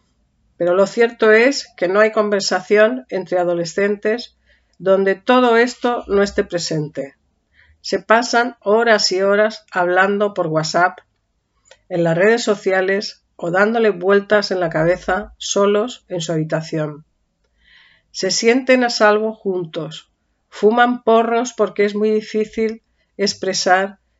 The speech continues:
ese batiburrillo de emociones y confusión.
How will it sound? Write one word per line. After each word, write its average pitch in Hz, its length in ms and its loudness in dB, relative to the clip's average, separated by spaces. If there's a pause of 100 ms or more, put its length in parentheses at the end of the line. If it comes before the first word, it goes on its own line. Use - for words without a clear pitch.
(100)
ese 208 280 0
batiburrillo 196 760 2
de 196 100 -2
emociones 190 840 -4
y 180 120 -10
confusión. 165 840 -2